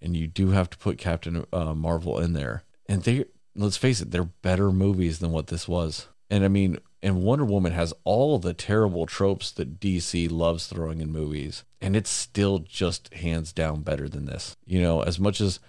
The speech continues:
a lot of people wanna attack Brie Larson and all this other stuff, let's be real. It's a better movie than this. And I'm not trying to pit, like, women versus women or anything like that. It's just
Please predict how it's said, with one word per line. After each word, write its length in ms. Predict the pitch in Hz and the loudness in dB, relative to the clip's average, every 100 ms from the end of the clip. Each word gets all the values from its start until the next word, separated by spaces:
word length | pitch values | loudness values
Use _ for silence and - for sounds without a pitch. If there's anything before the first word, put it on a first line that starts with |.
| _ - | _ -4
a 60 | 92 | 2
lot 180 | 90 90 | 4 2
of 80 | |
people 220 | 101 92 92 | 0 -2 0
wanna 240 | 92 82 | 0 0
attack 400 | 87 85 85 - | -2 -2 -2 -2
Brie 140 | 90 85 | -2 0
Larson 440 | 82 82 - 85 | 0 0 -4 -4
and 140 | 80 | -2
all 160 | 78 80 | -2 -2
this 180 | 80 85 | -2 -4
other 160 | 82 | -4
stuff, 400 | 80 - 78 85 - - | -4 -4 -4 -6 -16 -12
let's 240 | 98 95 | -6 -4
be 140 | - 101 | 0 2
real. 420 | 98 98 73 - _ | 4 2 0 -6 _
It's 120 | - - | -12 -6
a 40 | |
better 220 | 85 90 | 0 2
movie 260 | 87 90 87 | 2 2 2
than 140 | 80 | 0
this. 380 | 82 78 - - _ - | -2 -4 -6 -12 _ -2
And 120 | 104 | 2
I'm 100 | 131 | 2
not 160 | 147 | 0
trying 240 | - 120 101 | 0 0 0
to 100 | 92 | -2
pit, 320 | 104 107 - - _ 104 | 2 2 0 -14 _ -2
like, 200 | 104 - | 0 0
women 360 | 95 98 95 | 2 4 4
versus 400 | 87 85 - 82 | 2 -2 -2 0
women 320 | 95 92 87 | 2 2 2
or 140 | 69 82 | 0 0
anything 340 | 85 80 82 | -2 -2 -2
like 200 | 78 73 | -2 -2
that. 300 | 90 87 - - | -2 -2 -2 -6
It's 240 | 87 - | -8 -6
just 380 | - 90 - | -2 0 -2